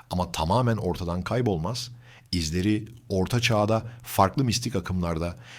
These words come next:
ezoterik geleneklerde ve hatta bazı sufi yorumlarda bile hissedilir. Çünkü dünya ile kurulan yabancılaşma hissi evrenseldir ve belirli bir kültüre ait değildir. Yüzyıllar sonra modern çağda insan bilim ve teknolojiyle evreni çözmeye başladığında bile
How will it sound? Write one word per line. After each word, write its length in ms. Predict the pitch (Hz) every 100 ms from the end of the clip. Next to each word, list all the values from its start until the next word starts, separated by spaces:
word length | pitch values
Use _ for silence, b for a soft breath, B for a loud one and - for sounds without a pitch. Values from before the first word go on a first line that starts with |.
| B
ezoterik 500 | 95 90 90 92 110
geleneklerde 720 | 98 92 90 90 90 82 90 104 B B
ve 60 | 85
hatta 480 | 80 101 - 90 73
bazı 280 | 107 123
sufi 380 | 117 - 95 -
yorumlarda 640 | 113 101 92 92 85 90
bile 140 | 85 78
hissedilir. 600 | 78 - 69 58 - - b b b b
Çünkü 280 | - 101 90
dünya 300 | 85 90 95
ile 220 | 92 92
kurulan 340 | - 92 92
yabancılaşma 680 | 90 87 87 85 87 85 113
hissi 460 | 98 92 - 110 107
evrenseldir 800 | 90 80 76 76 113 139 113 - B B B -
ve 140 | 87
belirli 320 | 92 90 110
bir 160 | 107 92
kültüre 380 | 110 92 98 98
ait 500 | - 76 78 80 -
değildir. 480 | 64 53 - - _ _ _ _ B B
Yüzyıllar 540 | 131 202 165 170 165 156
sonra 360 | 151 131 131
modern 400 | 131 95 92 120
çağda 320 | 120 107 92 95
insan 580 | 90 85 - 95 80
bilim 360 | 76 80 104 90
ve 80 | 78
teknolojiyle 800 | - 87 85 80 80 82 135 101
evreni 380 | 73 82 78 87
çözmeye 500 | 92 82 107 117 69
başladığında 600 | 62 80 69 65 92 143
bile 280 | 95 113